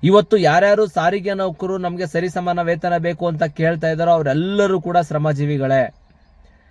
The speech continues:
ಇವತ್ತು ಸುಮ್ನೆ ಕೇಳ್ತಾ ಇಲ್ಲ. ಅವತ್ತು ಐದು ಸಾವಿರ, ಹತ್ತು ಸಾವಿರ ಕಲೆಕ್ಷನ್ ಬರ್ತಿದ್ದು ಇವತ್ತು ಇಪ್ಪತ್ತು, ಇಪ್ಪತ್ತೈದು ಸಾವಿರ ಕಲೆಕ್ಷನ್ ಬರ್ತಾ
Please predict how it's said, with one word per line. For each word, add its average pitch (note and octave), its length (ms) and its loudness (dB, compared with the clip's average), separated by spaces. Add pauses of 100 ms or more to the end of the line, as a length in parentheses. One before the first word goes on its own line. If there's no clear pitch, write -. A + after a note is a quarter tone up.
(240)
ಇವತ್ತು D3+ 380 2 (280)
ಸುಮ್ನೆ F3+ 280 2 (120)
ಕೇಳ್ತಾ D3 320 0
ಇಲ್ಲ. A#2+ 100 -4 (1400)
ಅವತ್ತು D#3 360 2 (100)
ಐದು D#3+ 180 2
ಸಾವಿರ, E3 200 4
ಹತ್ತು D3+ 200 0
ಸಾವಿರ E3 160 2
ಕಲೆಕ್ಷನ್ D3+ 460 -2
ಬರ್ತಿದ್ದು D3+ 340 -2
ಇವತ್ತು D3+ 260 -2
ಇಪ್ಪತ್ತು, D#3 300 -2
ಇಪ್ಪತ್ತೈದು D3+ 460 -2
ಸಾವಿರ D3 160 2
ಕಲೆಕ್ಷನ್ C#3 400 -2
ಬರ್ತಾ B2+ 260 -4